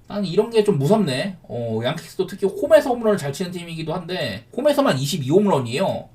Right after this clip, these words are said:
난 이것도 홈런이 가장 큰 변수가 되지 않을까. 요즘에는 양키스가 빠따가 좀 죽었어. 근데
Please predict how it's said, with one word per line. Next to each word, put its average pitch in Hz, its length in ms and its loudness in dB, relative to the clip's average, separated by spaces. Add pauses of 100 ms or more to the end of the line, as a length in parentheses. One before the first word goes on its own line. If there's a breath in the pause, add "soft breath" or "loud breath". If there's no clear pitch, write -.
(120)
난 170 200 0
이것도 165 300 0
홈런이 285 420 4
가장 180 240 -2
큰 185 100 0
변수가 151 300 0
되지 127 180 -2
않을까. 120 720 -4 (360 soft breath)
요즘에는 240 420 2
양키스가 202 420 0
빠따가 226 260 -2
좀 220 160 -4
죽었어. 190 500 2
근데 117 440 -4